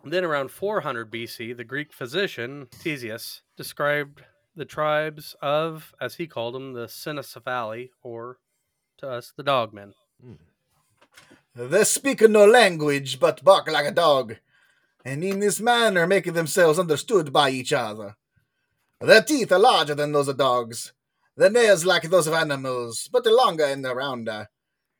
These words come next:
Speaker 3: They inhabit the mountains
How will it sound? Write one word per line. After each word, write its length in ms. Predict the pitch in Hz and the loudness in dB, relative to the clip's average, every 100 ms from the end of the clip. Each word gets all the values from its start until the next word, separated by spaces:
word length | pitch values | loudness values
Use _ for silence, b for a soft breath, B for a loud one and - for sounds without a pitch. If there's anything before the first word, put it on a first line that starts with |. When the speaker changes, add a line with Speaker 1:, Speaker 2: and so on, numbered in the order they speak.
| _ | _
Speaker 3:
They 460 | 120 175 180 170 190 | 2 4 6 4 0
inhabit 600 | 156 165 214 151 - - | 0 2 2 0 -6 -18
the 260 | 120 127 | -10 -6
mountains 920 | 170 226 202 175 160 147 139 120 - | 0 2 2 -2 -2 -8 -12 -12 -16